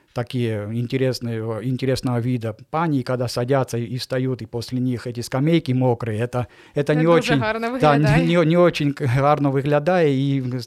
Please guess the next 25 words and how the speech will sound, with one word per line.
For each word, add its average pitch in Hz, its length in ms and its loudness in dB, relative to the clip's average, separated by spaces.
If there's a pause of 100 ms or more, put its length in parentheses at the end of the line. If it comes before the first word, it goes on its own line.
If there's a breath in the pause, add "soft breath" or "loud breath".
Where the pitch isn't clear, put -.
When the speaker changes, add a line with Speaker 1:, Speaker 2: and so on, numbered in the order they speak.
Speaker 1:
также, 139 300 2
опять 135 260 2
же, 135 60 2
говорю, 135 200 0
понижается 135 600 0
статус 123 540 -4 (520 loud breath)
той 131 200 0
же 113 180 -2
пани. 107 460 -4 (280 soft breath)
Вроде 135 280 0
бы 127 300 0 (320 soft breath)
такой - 260 0
современный 151 560 2
мир, 139 400 0 (340 soft breath)
на 139 100 0
красивых 151 460 0
машинах 127 600 0
ездим, 117 540 -2
ну, 127 180 -4
хотим 143 340 -2
по-, 139 160 0
по-, 135 220 -2
позиционируем 143 840 -2
себя 131 380 -2
такими, 127 400 -4